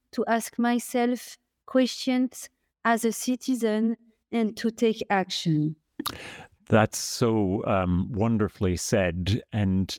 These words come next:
Speaker 2: something that's not done enough, a kind of turning that reflective lens on ourselves to ask what we are doing now. And I do feel that in the book, that, that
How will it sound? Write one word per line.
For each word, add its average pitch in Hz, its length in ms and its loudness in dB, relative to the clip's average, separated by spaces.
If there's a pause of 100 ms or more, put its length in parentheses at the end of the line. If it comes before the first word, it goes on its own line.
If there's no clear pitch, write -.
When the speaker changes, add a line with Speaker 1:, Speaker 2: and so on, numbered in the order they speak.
Speaker 2:
something 127 400 0
that's 107 240 -2
not 104 340 0
done 104 220 2
enough, 85 580 0 (140)
a 101 100 4
kind 95 300 0
of 82 220 -4 (180)
turning 104 720 2
that 87 300 0 (200)
reflective 98 720 2
lens 90 720 2
on 92 180 2
ourselves 87 680 0
to - 180 -6
ask 90 400 0
what 101 260 0
we 104 140 2
are 85 100 2
doing 82 420 2
now. 87 480 0 (520)
And 104 160 0
I 104 60 2
do 127 320 0
feel 120 360 0
that 92 320 0
in 104 220 0
the 92 80 0
book, - 520 -2 (100)
that, 90 220 4 (560)
that 101 260 2